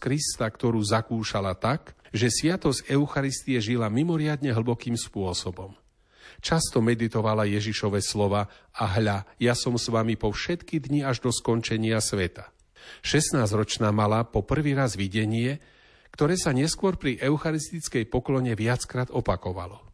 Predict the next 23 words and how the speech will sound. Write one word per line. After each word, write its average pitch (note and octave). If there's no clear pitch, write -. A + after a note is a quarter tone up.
Ukázal D#3+
sa D3
jej A#2
mesiac C#3
v -
plnom A2+
lesku, A#2+
prerušený A2
temným A2+
pásom. G#2+
Pán B2+
jej C#3
dal B2
pochopiť B2
význam A#2+
tohto G#2+
zjavenia. F#2
Mesiac C#3
symbolizoval A2
život G2+
cirkvi G#2+
na B2
zemi, C3+